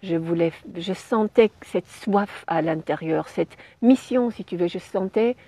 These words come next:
que je la connaissais pas et que j'avais besoin de la connaître. Et donc, j'ai fait un coaching à ce moment-là, en allemand, donc je peux même pas le recommander ici. Euh, et, euh, à, au bout de un mois,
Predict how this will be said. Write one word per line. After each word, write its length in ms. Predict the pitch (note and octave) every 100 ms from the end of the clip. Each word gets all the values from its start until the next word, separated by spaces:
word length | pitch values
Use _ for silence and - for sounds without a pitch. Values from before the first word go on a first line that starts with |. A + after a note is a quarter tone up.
| _ _ -
que 80 |
je 60 | F#3+
la 80 | G#3
connaissais 400 | G#3+ G3+ F#3 F3+
pas 260 | - F#3+
et 60 | -
que 100 | E3+
j'avais 160 | E3+ D#3+
besoin 320 | D#3+ D3+ D#3+
de 80 | D#3+
la 140 | D3+
connaître. 560 | - D3 C#3 - - - _ - - - - -
Et 60 | F3+
donc, 180 | A3+ B3+
j'ai 120 | G#3+
fait 100 | G3+
un 100 | E3
coaching 380 | D#3 - G3+ G3
à 80 |
ce 120 | D#3+ D#3
moment-là, 500 | D3 C#3+ C#3+ F3+ -
en 160 | E3 D#3
allemand, 360 | D3+ C#3+ E3+ E4
donc 160 | F3 C#3+
je 60 |
peux 120 | -
même 160 | C#3+ D3+
pas 140 | D#3
le 60 | E3
recommander 600 | D3 - C#3+ C#3 D3 G#3+
ici. 420 | B3 - A3 B3+ - - - - -
Euh, 580 | F3+ E3+ E3 D#3+ D#3+ D#3 -
et, 340 | F3 F#3 F#3 F3
euh, 260 | E3 E3 -
à, 180 | C#3+ -
au 80 | F#3
bout 180 | G3
de 180 | F3+ F3+ -
un 160 | E3+
mois, 520 | D#3+ D3+ E3 F#3 A3